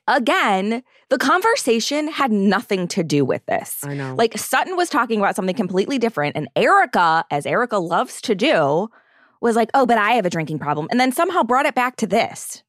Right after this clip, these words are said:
Speaker 1: <sighs> Erika, you have lawsuits upon lawsuits going on. Do you really want to be in the spotlight right now? Like, let somebody else fight.
Speaker 2: Or maybe she's like, "This'll distract from my plenty of lawsuits."
Speaker 1: Yeah, maybe.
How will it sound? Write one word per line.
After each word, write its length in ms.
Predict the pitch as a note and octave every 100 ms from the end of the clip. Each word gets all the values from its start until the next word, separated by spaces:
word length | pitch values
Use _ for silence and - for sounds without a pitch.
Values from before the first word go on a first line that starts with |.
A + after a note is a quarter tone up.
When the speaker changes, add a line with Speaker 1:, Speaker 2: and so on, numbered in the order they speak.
| -
Speaker 1:
<sighs> 60 | - - _ _ - - _ _ -
Erika, 460 | G#4 E4+ F3 C3+ -
you 200 | G3+ F4
have 240 | G#4 A4 B3+
lawsuits 520 | G3 G3+ B3 C#4+ B3
upon 280 | F#3 F#3 D#3+
lawsuits 420 | C#3+ D#3+ D#3 C#3
going 240 | C#3+ C#3
on. 140 | C#3 D3+
Do 100 | A3
you 100 | F4+
really 240 | C4+ D4+ D#4
want 180 | B3
to 60 | B3
be 80 | A#3
in 80 | A#3
the 80 |
spotlight 560 | G#3+ - F#3 - A#3 A#3
right 220 | G#3 A#3+
now? 280 | A#3 A3 B3+
Like, 180 | C4 G#3
let 260 | A3+ E4 -
somebody 360 | - D#4 C4
else 280 | G#3+ D4 -
fight. 420 | - - C3 - - _ _
Speaker 2:
Or 120 | C4+
maybe 260 | C4 C#4 D#4
she's 240 | D#4 C4+
like, 240 | A#3 G#3 F#3
"This'll 320 | F#3+ G3 G3+
distract 680 | F3 E3 - F3+ G3+ - -
from 360 | - E3+ E3+ D#3+
my 320 | D#3 D3+ C#3+ _ -
plenty 480 | - E3+ E3+ E3
of 80 | D#3
lawsuits." 1000 | C3+ D3 D#4+ - - B2 - - - - _
Speaker 1:
Yeah, 360 | - E3+ F3 D3 -
maybe. 640 | - D#3 F#3 F3 C#3+ D3